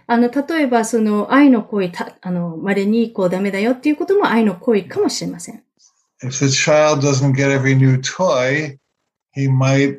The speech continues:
Speaker 2: enjoy the toys that he has.
Speaker 1: うん。こう毎回新しいね、おもちゃを買ってもらえない場合は、今持ってるおもちゃを楽しんでくれるかもしれない。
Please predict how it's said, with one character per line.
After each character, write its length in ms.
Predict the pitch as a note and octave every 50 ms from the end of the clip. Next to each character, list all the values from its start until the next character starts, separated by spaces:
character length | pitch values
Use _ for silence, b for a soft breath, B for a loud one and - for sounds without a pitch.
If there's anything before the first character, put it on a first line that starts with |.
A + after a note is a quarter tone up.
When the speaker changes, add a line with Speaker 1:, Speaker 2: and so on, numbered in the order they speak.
| - _ -
Speaker 2:
enjoy 420 | B2 B2 A#2+ G#2 B2+ C3 C3 C3+
the 100 | C3 C3
toys 480 | - - - - B2+ B2+ B2+ A#2+ A#2+ B2
that 40 | A#2+
he 120 | C3+ C3+
has. 460 | D#3 G3 G3+ E3 A#2 G2+ F#2+ F#2+ - - - - - _ _ _ _ _ _
Speaker 1:
う 80 | F3+
ん。 100 | E3+ E3+ - _ _ _
こ 100 | D4 C#4+
う 20 |
毎 260 | C#4+ E4 E4+ F4 F4
回 260 | - F4 E4+ D#4+ D#4+
新 220 | D#4 E4 D#4+ D#4+ D#4+
し 140 | D#4 - E4
い 160 | D#4+ D4 B3+
ね、 120 | A#3+ B3+
お 80 | B3 A#3
も 120 | B3 B3
ち 100 | B3 -
ゃ 60 | G3+
を 20 | F3
買 140 | - G#3+ G#3
っ 40 |
て 120 | - - A#3+
も 140 | A#3 A#3 A#3
ら 160 | A#3+ A#3 A#3
え 60 | A#3
な 180 | A#3 A#3 A#3 A#3
い 100 | A3+ A3
場 200 | A3+ A3+ A3+ A3+
合 180 | A3+ A3+ A#3
は、 160 | B3 A#3+ A#3 -
今 220 | D4+ G4+ A4 G#4+ E4
持 140 | B3 A#3 A#3+
っ 120 | B3 - -
て 140 | - F#3
る 300 | E3+ F3+ F3+ F3 D#3+ -
お 40 | F3
も 120 | G3 F#3+ F3+
ち 180 | - - -
ゃ 80 | E3 E3+
を 120 | F3+ F3+
楽 320 | F3 F3 - G#3 G3+ G#3 G#3
し 160 | - - A3
ん 60 | G3
で 100 | E3+ E3
く 120 | E3+ - -
れ 100 | F3 F3
る 80 | -
か 100 | - -
も 60 | C#3+ -
し 160 | - - -
れ 60 | -
な 80 | F3 -
い。 80 | -